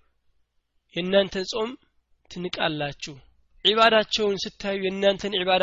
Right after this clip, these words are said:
ትንቃላችሁ» አሏቸው። ግን ልክ ቀስት ተወርውሮ እንደሚወጣው እነሱ ከእስልምና ተወርውረው የወጡ ናቸው አሉ ኸዋሪጆች። ኸዋሪጅ የተባሉትም ደግሞ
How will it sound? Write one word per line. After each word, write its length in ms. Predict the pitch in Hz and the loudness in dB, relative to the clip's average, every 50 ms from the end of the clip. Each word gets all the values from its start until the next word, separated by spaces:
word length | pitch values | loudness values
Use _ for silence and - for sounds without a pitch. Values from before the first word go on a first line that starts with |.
| 175 | 0
ትንቃላችሁ» 680 | - - 175 170 - - 160 156 151 147 143 - - 151 | -2 -6 -10 -6 -4 -4 -4 -2 -4 -6 -8 -10 -12 -12
አሏቸው። 400 | 143 139 135 131 - - 139 139 147 | -10 -10 -12 -12 -12 -14 -14 -12 -6
ግን 180 | 160 220 262 269 - - _ _ _ _ _ _ _ _ _ _ _ _ - | -2 -2 -2 -2 -4 -10 _ _ _ _ _ _ _ _ _ _ _ _ -8
ልክ 220 | 202 233 - - - 240 - | -8 -8 -8 -8 -12 -14 -8
ቀስት 260 | - 233 196 - - 202 175 | -6 -4 -4 -4 -6 -10 -8
ተወርውሮ 400 | - 190 208 226 220 214 196 196 | -4 0 0 0 0 -2 -4 -6
እንደሚወጣው 680 | 185 185 170 175 170 175 175 175 175 - - 202 - 349 403 - _ _ _ _ _ _ _ _ _ _ _ _ _ _ _ _ _ _ | -6 -6 -6 -8 -6 -6 -6 -6 -6 -4 -4 -6 -6 -6 -10 -16 _ _ _ _ _ _ _ _ _ _ _ _ _ _ _ _ _ _
እነሱ 300 | 170 170 180 190 175 - - 196 | -10 -8 -6 -6 -6 -8 -10 -12
ከእስልምና 580 | - 185 175 - - 175 160 165 165 165 170 165 | -10 -10 -8 -8 -8 -8 -8 -8 -8 -6 -6 -6
ተወርውረው 460 | 160 - 160 156 156 151 151 151 151 147 | -6 -6 -8 -8 -8 -8 -8 -8 -8 -6
የወጡ 360 | 151 165 170 175 170 - - - 170 | -6 -6 -6 -6 -8 -10 -12 -12 -10
ናቸው 360 | 147 139 131 - - - 139 | -10 -10 -10 -12 -12 -12 -12
አሉ 140 | 135 131 127 127 | -12 -14 -16 -16
ኸዋሪጆች። 600 | - - 170 170 156 151 143 131 127 123 110 - - - - - _ _ _ _ _ _ _ _ _ _ | -12 -6 -4 -2 -2 -2 -4 -8 -12 -14 -16 -16 -16 -16 -16 -18 _ _ _ _ _ _ _ _ _ _
ኸዋሪጅ 360 | - 170 180 190 190 180 175 165 | -2 2 2 4 4 2 0 -4
የተባሉትም 540 | 165 - 175 175 170 175 175 165 - 170 175 | -6 -6 -4 -2 -2 -2 -4 -6 -10 -10 -8
ደግሞ 260 | 175 175 170 180 196 | -8 -8 -8 -6 -6